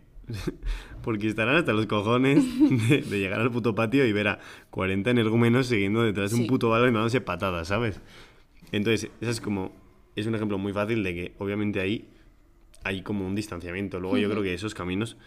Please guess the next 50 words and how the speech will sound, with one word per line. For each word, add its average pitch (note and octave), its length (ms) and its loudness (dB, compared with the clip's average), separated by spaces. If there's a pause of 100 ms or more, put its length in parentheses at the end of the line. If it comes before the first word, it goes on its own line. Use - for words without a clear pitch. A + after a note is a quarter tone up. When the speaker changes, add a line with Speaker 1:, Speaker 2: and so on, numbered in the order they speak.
(220)
Speaker 1:
cuando, E2 640 -8
eh, E2+ 340 -8
la E2+ 80 -8
gente E2+ 200 -8
madura F2 300 -6
y E2+ 60 -6
tal, F2+ 140 -6
se F#2 80 -8
vuelven E2+ 280 -4
a D#2+ 40 -6
unir, E2 260 -8
porque D#2 240 -12
si D#2+ 100 -12
no, D#2 260 -10
pues, G#3 160 -6
Speaker 2:
Hmm. - 40 -12 (300)
Speaker 1:
obviamente, E2+ 520 -8 (120)
Speaker 2:
Es - 100 -16
que D#4+ 80 -2
yo D4+ 60 -4
creo D4+ 120 -4
que C#4 80 -6
de F#3+ 60 -6
Speaker 1:
no E3 240 -4
Speaker 2:
pequeños - 20 -4 (220)
Speaker 1:
habría. - 160 -12 (180)
Speaker 2:
te G#3+ 120 0
determina G3+ 520 -2
mucho C4 680 -6
cómo B3 300 -2
eres B3+ 500 -6
y G3 420 -8 (400)
qué A3+ 120 0
te A3+ 80 -2
apuntan A3+ 460 -2
tus F#3 180 -4
padres, G#3+ 560 -2
tal. G#3+ 280 0
Determina G3+ 340 0
Speaker 1:
Claro. D#4 160 2
Speaker 2:
mucho C4 260 -2
con G3+ 120 -2
la F#3 100 -2
gente G3 260 -8
con G3+ 140 -2
la F3+ 120 -2
que F3+ 60 -6
estás, F3 340 -8
que F#3 140 -6
luego G3+ 420 -4